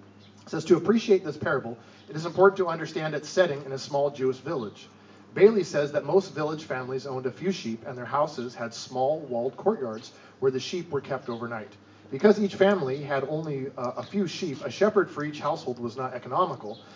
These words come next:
so several households would share one shepherd to look after their sheep. After the shepherding was done by a son or daughters from one of these families, if such a person was not available, a hired hand was employed. Early each morning, the sheep would be taken out to graze in the open country.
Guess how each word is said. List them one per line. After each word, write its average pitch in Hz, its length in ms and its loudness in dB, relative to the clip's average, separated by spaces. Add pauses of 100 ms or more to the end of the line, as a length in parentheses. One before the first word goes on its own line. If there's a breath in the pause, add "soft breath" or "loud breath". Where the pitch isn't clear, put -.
(100)
so 139 160 -2
several 175 320 2
households 135 520 -4
would 131 160 -2
share 131 320 -2
one 120 280 -6
shepherd - 480 -8
to 120 100 -10
look 117 180 -10
after 101 240 -12
their 113 120 -10
sheep. - 340 -8 (540 loud breath)
After 156 220 -2
the 175 100 -2
shepherding 175 380 0
was 165 120 -4
done 156 240 0
by 151 140 2
a 151 80 -2
son 147 260 -4
or 147 60 -8
daughters 117 440 -6 (320 loud breath)
from 143 160 -2
one 135 120 0
of 139 80 -4
these 147 160 -6
families, 113 440 -8 (680)
if 131 80 -12
such 185 220 2
a 202 40 4
person 180 380 0
was 135 120 -2
not 147 200 0
available, 123 480 -4
a 135 80 -4
hired 139 400 -4
hand 113 240 -10
was 113 160 -8
employed. 131 400 -2 (400 loud breath)
Early 180 340 4
each - 160 -2
morning, 143 300 -4
the 131 80 0
sheep 160 260 -8
would 156 140 -4
be 139 100 -10
taken 143 340 -6
out 143 200 -2
to 139 80 -8
graze 135 420 -2
in 151 60 -6
the 131 80 -4
open 131 260 -2
country. 113 340 -12